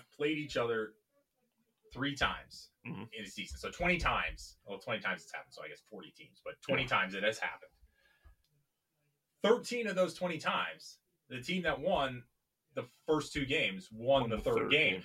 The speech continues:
Speaker 1: Because usually if you win the first two games,
Speaker 2: You're
Speaker 1: it
Speaker 2: better.
Speaker 1: means you're the better team.
Speaker 2: Yeah.
Speaker 1: <laughs>
Speaker 2: Uh, yeah, I, I thi-,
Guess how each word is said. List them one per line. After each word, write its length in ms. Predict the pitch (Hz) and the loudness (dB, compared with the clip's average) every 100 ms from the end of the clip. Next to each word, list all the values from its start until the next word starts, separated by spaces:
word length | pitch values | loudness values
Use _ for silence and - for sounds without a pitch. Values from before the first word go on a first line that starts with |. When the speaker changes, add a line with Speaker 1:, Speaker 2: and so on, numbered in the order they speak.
| - | 0
Speaker 1:
Because 440 | 190 202 - - _ - | 6 6 6 -4 _ 4
usually 340 | 247 220 233 | 6 8 6
if 80 | 196 | 6
you 100 | 190 | 2
win 200 | 165 233 | 4 6
the 80 | 214 | 6
first 260 | 202 185 - | 4 0 2
two 140 | 175 | 0
games, 580 | 156 208 95 110 - - _ _ _ | 4 4 2 -6 -14 -18 _ _ _
Speaker 2:
You're 200 | - 131 147 | -2 6 8
Speaker 1:
it 40 | |
Speaker 2:
better. 120 | - | 8
Speaker 1:
means 180 | 226 185 | 8 8
you're 120 | 202 | 8
the 80 | 180 | 10
better 220 | 170 156 | 12 10
team. 240 | - 208 - - | 10 6 4 0
Speaker 2:
Yeah. 180 | 120 104 - 170 - - - | 0 0 2 0 0 -4 6
Speaker 1:
<laughs> 300 | 220 - 196 - 240 262 - - _ _ _ | 6 8 2 2 -8 -10 -12 -20 _ _ _
Speaker 2:
Uh, 360 | - 131 127 123 - _ _ - - - | 2 4 6 4 0 _ _ -20 -20 -6
yeah, 280 | 135 139 135 | 2 6 8
I, 300 | 110 131 135 | 8 6 6
I 40 | |
thi-, 220 | 131 131 | 4 -2